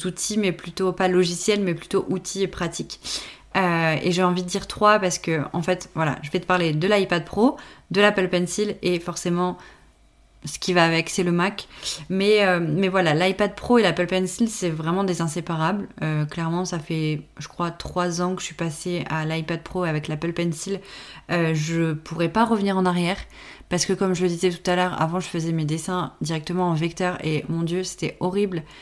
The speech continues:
C'était beaucoup trop long, euh, je perdais en fluidité, enfin, c'était pas du tout ce que je voulais. Là, l'iPad Pro, ben,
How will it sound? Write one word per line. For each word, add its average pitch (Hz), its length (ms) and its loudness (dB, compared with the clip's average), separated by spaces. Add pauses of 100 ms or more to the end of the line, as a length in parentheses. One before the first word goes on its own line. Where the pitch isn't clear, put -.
(120)
C'était - 220 -4
beaucoup 160 260 -6
trop - 200 -4
long, 202 380 0
euh, 160 300 -2
je 156 160 -6
perdais 185 320 -2
en 190 80 0
fluidité, 185 580 -2
enfin, 185 200 -4
c'était 170 220 -6
pas 208 120 -2
du 214 120 -4
tout 220 120 -12
ce - 80 -12
que 202 120 -4
je 180 80 -6
voulais. 196 280 -2 (480)
Là, 202 220 4
l'iPad 165 400 0
Pro, 208 240 -4
ben, 147 260 0